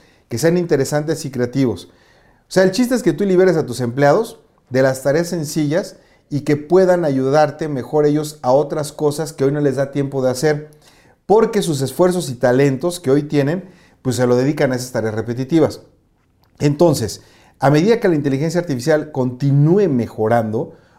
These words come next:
los asistentes virtuales y los famosos chatbots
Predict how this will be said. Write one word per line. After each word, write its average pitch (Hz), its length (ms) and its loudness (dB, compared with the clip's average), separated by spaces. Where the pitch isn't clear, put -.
los 156 400 4
asistentes 185 1000 -2
virtuales 120 880 0
y 151 120 -2
los 147 240 4
famosos 143 760 -2
chatbots 135 640 -2